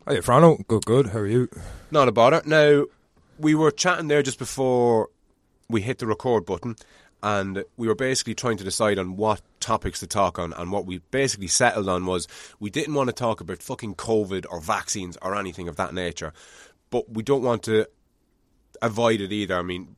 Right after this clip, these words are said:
Speaker 2: we wanna have a, we wanna strive at least to have a conversation about something deeper. So essentially, where do you get your information from? Because that's
Speaker 1: Hmm.
Speaker 2: relevant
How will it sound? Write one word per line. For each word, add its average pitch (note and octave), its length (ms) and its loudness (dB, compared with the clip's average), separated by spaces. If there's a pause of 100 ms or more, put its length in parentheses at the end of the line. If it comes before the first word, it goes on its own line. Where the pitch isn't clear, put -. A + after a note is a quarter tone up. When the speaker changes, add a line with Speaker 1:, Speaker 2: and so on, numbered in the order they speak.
Speaker 2:
we A2+ 120 -8
wanna A#2 240 -4
have A2 200 -4
a, F2+ 280 -4
we G#2+ 100 -10
wanna A2+ 180 -4
strive A2+ 540 0
at F2 100 -10
least G2+ 240 -6
to F2 60 -10
have F#2+ 160 -4
a - 40 -10
conversation F#2 600 -4
about F2 480 -6 (200)
something F#2 400 -6
deeper. G2 420 -6 (420)
So F2+ 560 -6
essentially, G#2+ 640 -2 (460)
where C3+ 180 4
do A#2+ 60 0
you A2 80 0
get G#2+ 200 -4
your G#2+ 80 -6
information F#2 520 -6
from? B1+ 180 -12 (100)
Because - 200 -6
that's A#2 180 0
Speaker 1:
Hmm. A2+ 60 -4
Speaker 2:
relevant F2 640 -8